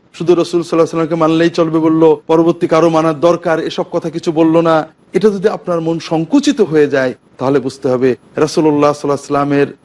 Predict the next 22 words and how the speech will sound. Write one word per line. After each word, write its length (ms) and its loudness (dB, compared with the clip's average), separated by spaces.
ভালোবাসা 460 0
আপনি 200 -6
অর্জন 300 2
করতে 260 -4
পারেননি। 380 0
আপনি 200 0
তার 280 0
সাথে 440 -4
অন্য 320 0
কাউকে 460 0
তারই 200 2
মতো 200 -4
ভালোবাসেন, 480 -12
এটা 340 2
রাসূল 280 -2
সাল্লাল্লাহু 340 -2
আলাইহি 120 0
ওয়াসাল্লামের 140 0
বিশ্বাসে 500 0
শিরক 280 -2
হয়ে 200 -4
গেছে, 220 -18